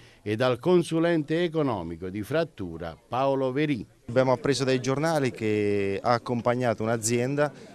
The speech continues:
Speaker 2: che sembra che non fa zucchero, si parla di, di bioplastiche o altro.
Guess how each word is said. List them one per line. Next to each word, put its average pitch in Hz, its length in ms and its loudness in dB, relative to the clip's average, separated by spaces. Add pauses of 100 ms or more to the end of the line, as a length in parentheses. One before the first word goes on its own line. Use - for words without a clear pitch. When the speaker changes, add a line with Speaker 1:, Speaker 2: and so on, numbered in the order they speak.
(640)
Speaker 2:
che 110 280 -2 (140)
sembra 123 480 0
che 110 100 -4
non 127 120 -2
fa 98 280 2
zucchero, 107 520 -4 (840)
si 101 500 -8
parla 104 300 0
di, 104 260 -4
di 104 100 -4
bioplastiche 98 1200 -2
o 95 160 2
altro. 95 560 2